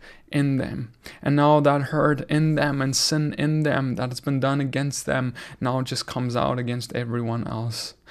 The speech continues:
Because that sin, that hurt, that trauma, that stuff has to go somewhere. And if God does not come supernaturally to heal it be-, because this man submits himself to the Lord's power,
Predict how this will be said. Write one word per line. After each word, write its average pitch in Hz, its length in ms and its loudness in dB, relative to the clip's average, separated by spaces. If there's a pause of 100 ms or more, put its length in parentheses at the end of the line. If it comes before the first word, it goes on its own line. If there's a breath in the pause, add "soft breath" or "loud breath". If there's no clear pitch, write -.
(160 loud breath)
Because 123 420 -4
that 131 260 0
sin, 131 400 -2 (320 soft breath)
that 127 300 2
hurt, 127 240 2
that 120 160 -2
trauma, 135 480 0
that 147 360 0
stuff - 540 -2 (240 loud breath)
has - 300 0
to - 100 -6
go 123 220 0
somewhere. 123 640 -2 (200 loud breath)
And 135 160 2
if 127 220 0
God 147 420 4 (220 loud breath)
does 131 280 4
not 143 300 -2
come 131 300 -2
supernaturally 135 1000 -2
to 127 120 -2
heal 135 440 -2
it 127 140 -2
be-, - 160 -4
because 120 380 -4
this 127 200 -2
man 135 320 -2 (160 loud breath)
submits 131 480 -2
himself 127 420 -4
to - 80 -6
the 127 140 -2
Lord's 127 340 0
power, 117 520 -2